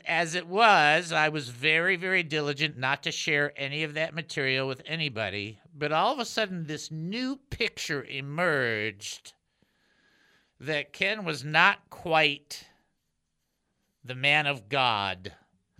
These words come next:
that we had built up in our eyes. Not only had he humiliated us in front of one another, which we thought was part of the process, by the way,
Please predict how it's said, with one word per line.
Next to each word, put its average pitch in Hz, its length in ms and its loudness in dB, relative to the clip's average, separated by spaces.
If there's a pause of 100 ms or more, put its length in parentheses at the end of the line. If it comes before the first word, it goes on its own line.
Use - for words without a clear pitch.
(380)
that 123 420 0 (220)
we 147 180 -2
had 117 280 -6
built 135 300 -2
up 135 200 -2
in 127 100 -6
our 127 240 -2
eyes. 85 680 -8 (600)
Not 202 320 6
only 190 340 2
had 147 240 2
he 143 200 -8
humiliated 135 880 0
us 123 400 -6 (120)
in - 160 -4
front 143 280 -2
of 113 100 -8
one 113 180 -6
another, 104 560 -6 (360)
which 151 240 -4
we 226 160 4
thought 170 320 2
was 139 160 0
part 123 260 -4
of 104 60 -10
the 101 60 -10
process, 104 520 -6
by 80 200 -16
the - 80 -20
way, - 280 -20